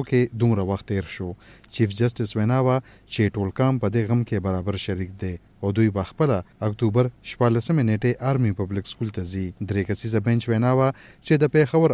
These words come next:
اعلی عدالت مشر قاضي یو سینیر جج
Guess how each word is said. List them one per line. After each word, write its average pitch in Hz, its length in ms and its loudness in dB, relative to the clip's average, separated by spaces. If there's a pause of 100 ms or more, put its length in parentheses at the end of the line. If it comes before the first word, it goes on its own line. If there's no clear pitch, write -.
(140)
اعلی 139 180 4
عدالت 123 420 2 (240)
مشر 151 320 2
قاضي 107 320 2 (160)
یو 104 220 2
سینیر 117 400 0 (320)
جج 143 180 4